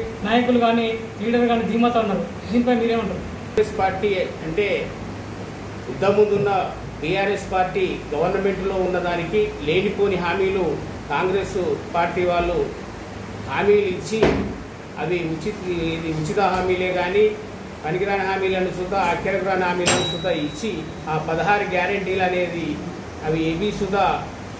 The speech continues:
Speaker 2: సజావుగా, సక్రమంగా, ఆ, జరిపించలేదు. హామీలు లేని దాని ఏది, ఆ, మహిళలకు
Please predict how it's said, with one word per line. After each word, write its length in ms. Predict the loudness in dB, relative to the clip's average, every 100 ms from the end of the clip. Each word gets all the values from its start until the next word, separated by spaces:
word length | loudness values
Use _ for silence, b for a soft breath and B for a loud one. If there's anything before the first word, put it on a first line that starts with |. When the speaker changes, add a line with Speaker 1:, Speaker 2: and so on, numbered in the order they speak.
| -10 -10 -2
Speaker 2:
సజావుగా, 500 | 0 2 2 2 0
సక్రమంగా, 840 | -2 -2 -2 0 2 2 2 -2 -8 -10 -10 -12 -10 -10 -10 -2
ఆ, 280 | 0 2 2
జరిపించలేదు. 800 | 2 2 2 0 2 2 4 4 2 -10 -14 -14 -14 -14 -8
హామీలు 380 | -2 2 4 4
లేని 300 | 6 6 6
దాని 500 | 6 4 2 0 -2 -6 -10 -12 -12 -14 -10
ఏది, 360 | -4 0 0 0 -4 -10 -10 -12 -4
ఆ, 420 | 0 4 4 2 0
మహిళలకు 560 | 0 6 6 6 0 0